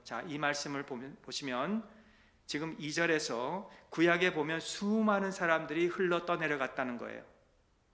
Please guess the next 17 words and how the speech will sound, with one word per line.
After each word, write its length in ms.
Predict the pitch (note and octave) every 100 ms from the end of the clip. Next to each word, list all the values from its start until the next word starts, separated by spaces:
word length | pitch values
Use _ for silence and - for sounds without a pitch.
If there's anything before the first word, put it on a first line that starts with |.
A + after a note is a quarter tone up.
| _ _
그들이 600 | D#3 D#3+ D#3+ D#3 F#3+ -
반항을 440 | C3+ C#3+ D3 D3
하고, 520 | C3 B2+ C#3+ G#3 A3 - - - - - -
어, 160 | A#2
하나님을 600 | - F3 E3 E3 D#3+ F#3 -
배교했습니다. 880 | C#3 D3 D3+ B2+ - A#2 A2+ G#2 - - _ _ _ _ -
배교했어요. 600 | B2+ B2 B2+ A#2 - - - _ _ _ _ - _
민수기 420 | C#3 D3 D3+ D3+ D#3+
십육 460 | - - F#3 F3
장 140 | E3 D3
같은 280 | C#3+ C#3+
데 120 | C#3 C#3
보면은 640 | B2+ B2+ B2+ B2 F#3 G#3+ -
고라가 420 | - C3 C3 C3 B2+
있었고요. 840 | B2 C3 - B2 A#2+ E3 A3 - - - _ _ _ -
다단이, 500 | C3+ B2+ C3+ C#3 C#3 -
나-, 200 | B2+